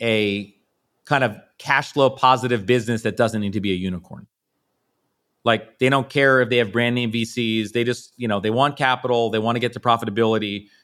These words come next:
and they wanna control the destiny of that journey. So I think you're gonna see a lot more businesses that are, like, low to mid market, not this unicorn path. So I think it's gonna open up a new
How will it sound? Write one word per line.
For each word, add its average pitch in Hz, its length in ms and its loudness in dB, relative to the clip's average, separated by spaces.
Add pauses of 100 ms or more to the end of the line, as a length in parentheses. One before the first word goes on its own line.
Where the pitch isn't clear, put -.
and 117 100 0
they 120 60 2
wanna 117 240 2
control 110 640 0 (220)
the 110 80 -4
destiny 107 420 -2
of 90 80 -6
that 87 160 -4
journey. 90 380 -6
So - 340 0 (160)
I 131 80 2
think 170 140 0
you're 170 80 2
gonna 156 160 2
see 131 500 -6
a 123 80 2
lot 127 280 4
more 123 180 0
businesses 113 540 -2
that 110 140 2
are, 98 260 0 (540)
like, 98 340 -2 (1160)
low 131 360 4
to 131 80 6
mid 127 160 2
market, 127 440 4
not 113 400 2 (600)
this - 380 -4 (840)
unicorn 117 800 -2 (220)
path. 85 420 -2
So 131 160 2
I 131 60 6
think 160 160 0
it's 147 100 -4
gonna 135 200 0
open 151 300 2
up 123 180 2
a 113 60 2
new 113 480 -2